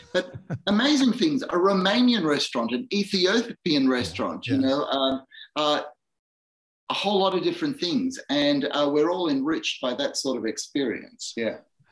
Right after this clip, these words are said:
Speaker 2: Well, you know, uh, while we're waiting for, again, uh, any questions to come on through, I do have a few that we can ask that, that I, I have, uh, through some other friends that, that send them to me.
Speaker 1: Yeah,
Speaker 2: But,
Speaker 1: good.
Speaker 2: but, but, but since you mentioned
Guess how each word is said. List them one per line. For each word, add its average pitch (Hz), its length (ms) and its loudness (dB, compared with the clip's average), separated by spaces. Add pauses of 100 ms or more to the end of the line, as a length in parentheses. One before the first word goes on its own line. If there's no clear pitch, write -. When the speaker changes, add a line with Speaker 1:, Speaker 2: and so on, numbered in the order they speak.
(160)
Speaker 2:
Well, 175 300 -2
you 175 100 -4
know, 135 200 -4 (120)
uh, 127 160 -12
while 147 320 -2
we're 151 160 2
waiting 131 480 -2
for, 113 240 -4
again, 113 340 -4 (100)
uh, 110 180 -4 (120)
any 113 340 -4
questions 117 420 -6
to 120 80 -6
come 113 180 -4
on 113 140 -2
through, 113 400 -2 (320)
I 123 80 -2
do 131 100 2
have 147 140 4
a 131 60 -4
few 123 340 2
that 113 120 -2
we 113 140 -2
can 117 140 -2
ask 110 340 -4
that, 107 300 -4
that 110 160 -2
I, 107 200 -2 (140)
I 104 240 -4
have, 107 260 -6
uh, 104 200 -2 (120)
through 107 280 -4
some 104 200 -4
other 104 140 -2
friends 110 380 -4
that, 104 240 -4
that 104 120 -4 (120)
send 110 200 -2
them 113 100 -2
to 120 100 -6
me. 143 160 -2 (540)
Speaker 1:
Yeah, 165 160 2
Speaker 2:
But, - 60 -6
Speaker 1:
good. 170 60 -4
Speaker 2:
but, 170 100 0 (140)
but, 170 120 0 (200)
but 175 140 2
since 214 240 0
you 214 60 0
mentioned 175 640 0